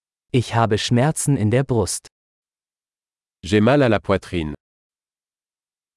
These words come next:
Speaker 1: Ich habe Fieber.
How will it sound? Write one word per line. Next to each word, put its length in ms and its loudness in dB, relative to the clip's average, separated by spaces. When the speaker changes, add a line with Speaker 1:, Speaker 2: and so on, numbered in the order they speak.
Speaker 1:
Ich 240 -2
habe 260 2
Fieber. 440 -2